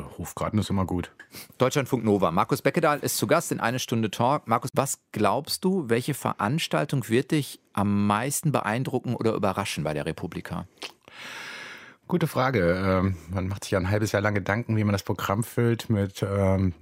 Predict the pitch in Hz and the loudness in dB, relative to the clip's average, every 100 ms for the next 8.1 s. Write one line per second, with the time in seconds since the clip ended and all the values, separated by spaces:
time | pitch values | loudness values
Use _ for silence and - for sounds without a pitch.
0 | 95 92 _ - 101 - 101 98 98 - | -12 -14 _ -6 -6 -4 -2 0 -2 -2
1 | 107 107 101 95 - - 107 131 - 139 | -2 0 -2 -2 -4 0 4 4 6 6
2 | 135 123 - - - - 101 - 101 101 | 6 4 -4 -14 -14 -6 -4 -2 0 2
3 | 95 95 98 104 101 104 104 101 - - | 2 2 2 2 2 2 2 0 -4 -8
4 | - 95 95 95 - 85 82 104 113 - | -6 -2 0 0 -2 -4 0 2 4 2
5 | - 98 104 90 98 107 104 104 98 - | -2 0 0 0 0 2 2 2 0 -4
6 | 95 - - 101 107 107 - 90 98 101 | -6 -6 -4 0 2 2 0 -2 0 2
7 | 98 92 - - 101 117 110 107 92 98 | 2 2 -2 -4 -2 0 2 0 0 0
8 | 92 | -2